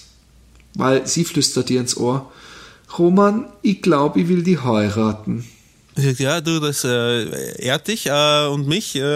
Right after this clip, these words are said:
Speaker 2: aber ich muss jetzt mal kurz, äh, auf, auf die Jagd gehen, entschuldige mich für ein paar Monate.“
Speaker 1: Okay. Du gehst heraus in die Wälder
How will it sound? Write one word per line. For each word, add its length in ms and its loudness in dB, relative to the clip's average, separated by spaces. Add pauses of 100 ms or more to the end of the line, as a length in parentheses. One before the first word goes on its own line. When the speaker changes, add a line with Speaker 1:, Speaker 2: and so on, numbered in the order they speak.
Speaker 2:
aber 460 -2 (320)
ich 140 -8
muss 160 0
jetzt 160 -2
mal 140 0
kurz, 480 -4 (560)
äh, 60 -8
auf, 540 -2 (340)
auf 200 -8
die 420 0
Jagd 320 -2
gehen, 380 -2 (100)
entschuldige 560 -2
mich 200 -2
für 320 -2 (100)
ein 240 -4
paar 220 -6
Monate.“ 460 -4 (1080)
Speaker 1:
Okay. 320 -2 (1200)
Du 100 -4
gehst 420 4
heraus 600 2 (640)
in 120 -2
die 200 0
Wälder 640 4